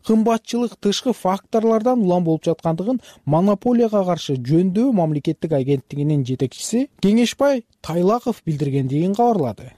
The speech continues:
Тайлаков ак май Орусиядан Казакстан аркылуу келерин, керектелчү кумшекердин жарымы сырттан ташылаарын, баалардын көтөрүлүшүнө алып сатаарлардын да тиешеси бардыгын белгилеп,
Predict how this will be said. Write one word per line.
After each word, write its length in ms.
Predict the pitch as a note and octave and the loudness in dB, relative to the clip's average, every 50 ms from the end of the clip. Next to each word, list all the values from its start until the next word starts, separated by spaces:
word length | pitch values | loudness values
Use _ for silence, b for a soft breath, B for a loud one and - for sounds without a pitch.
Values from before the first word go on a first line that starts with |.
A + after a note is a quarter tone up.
| _ _ | _ _
Тайлаков 500 | - D#3 E3+ F3+ G3 A#3 C4 - - D3+ - - | -2 0 2 2 2 2 0 0 -4 -10 -10 -8
ак 340 | G2+ B2 D#3+ F#3 - - | -4 -2 -2 -2 -2 0
май 240 | G#3 G3 F3+ E3 D#3 | 0 0 2 2 0
Орусиядан 640 | B2+ B2 D3 E3 E3+ G3 F#3 - - F3+ F3+ F3+ E3+ | 0 0 2 2 2 0 0 0 -2 -2 0 -2 -4
Казакстан 580 | - - D3+ C#3+ D#3+ - - - E3+ E3 E3 E3 | -2 -4 -4 -4 -4 -6 -4 -2 0 0 2 0
аркылуу 300 | D#3+ D#3 - E3 D#3 D3 | 0 -2 0 0 0 2
келерин, 460 | D3 D3 C#3+ C#3+ C#3+ C#3 C3+ C3 C#3 B B B B B B | 2 2 2 2 2 0 -2 -6 -8 B B B B B B
керектелчү 600 | - A#3+ B3 C4 B3 - - A#3+ A3+ - - G#3+ | 0 2 2 2 0 0 0 -2 0 0 -4 -4
кумшекердин 800 | - - F#3 F#3+ F#3 - A3 F#3+ - G#3+ G3+ F#3+ G#3+ A3 G3 D#3 | -2 0 0 0 0 0 -2 0 0 0 0 2 0 0 0 0
жарымы 400 | B2+ C#3+ D3+ D#3+ F3 F#3 F#3 F3 | 0 0 0 2 2 0 -2 -2
сырттан 500 | - - - D#3 C#3 _ - - E3 D#3+ | -4 -4 -6 -6 -6 _ -2 -2 -2 0
ташылаарын, 640 | - D#3 C#3+ - D#3 D3+ D3 D3 C#3+ C#3+ C3+ B2 A#2 B B B B B B | 0 -2 -2 0 2 2 2 2 2 0 -2 -4 -6 B B B B B B
баалардын 640 | C3 D3 D#3+ E3+ G3 G#3 G#3+ A3+ A3+ A3+ A3 B3 A#3+ F#3 | -2 0 2 2 4 4 4 2 2 0 0 0 0 0
көтөрүлүшүнө 720 | E3+ E3 - - F3+ F3 F3+ F#3+ F3+ - - G#3 G#3+ A3 G3 b b b b b | 0 -2 0 0 0 0 0 -2 -4 -4 -2 -2 0 0 -2 b b b b b
алып 300 | C3 D3+ F3+ G#3+ - - | 0 2 2 0 0 -2
сатаарлардын 680 | - G#3 G3+ - G#3+ G#3+ G#3+ G#3+ G#3+ G#3+ G#3+ A3 A3+ B3+ | -4 -4 0 0 2 2 4 2 2 2 2 0 0 2
да 140 | A#3+ A3+ F#3 | 2 0 0
тиешеси 500 | - - F3 E3 - - E3 - - G#3 | 0 0 0 0 0 -2 -4 -2 -2 -2
бардыгын 480 | D#3 D3+ C#3+ C#3 C3+ C3+ B2+ C3+ C3+ C3 | 0 0 0 0 0 -2 -4 -2 0 0
белгилеп, 380 | C#3+ C#3+ C#3+ D3 F3+ B3 C#4+ | 0 0 0 0 -2 -2 -2